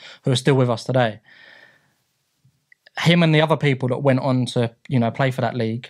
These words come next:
Roving Reporters were obviously a bunch of reporters from a, I think it was the Barnet Press newspaper. We had a guy called Roger Jones, who we've also named the cup after. He went on to become our chairman. This is in the nineties and the two thousands, et cetera, and referee secretary.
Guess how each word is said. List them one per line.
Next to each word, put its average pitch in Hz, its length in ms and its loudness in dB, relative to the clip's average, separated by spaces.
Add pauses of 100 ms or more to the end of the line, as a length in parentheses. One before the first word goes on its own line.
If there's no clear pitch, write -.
Roving 135 300 2
Reporters 131 380 -4
were 131 60 0
obviously 120 200 -6
a 117 60 -4
bunch 131 200 -4
of - 40 -10
reporters 123 440 -4
from 123 160 -2
a, 117 140 -2 (500)
I 113 60 -4
think 113 240 -8
it 123 40 -8
was 127 120 -10
the 123 100 -6
Barnet 127 380 0
Press - 380 -6
newspaper. 120 580 -2 (1040)
We 135 100 2
had 123 80 2
a 123 60 0
guy 143 180 4
called 131 180 -6
Roger 131 220 0
Jones, 123 320 2
who 131 80 -8
we've 123 160 -4
also 127 240 -2
named 120 220 0
the 117 60 -6
cup 123 260 -6
after. 113 320 -6
He 151 180 2
went 151 160 2
on 139 160 0
to 120 80 0
become 135 240 2
our 123 140 4
chairman. 117 500 0 (520)
This 127 120 -4
is 127 80 0
in 120 140 2
the 117 80 2
nineties 127 500 0
and 113 140 -2
the 110 40 -6
two 117 200 -6
thousands, 117 400 -4
et 117 100 -10
cetera, - 320 -8
and 120 100 -2
referee 123 360 -2
secretary. 123 600 -6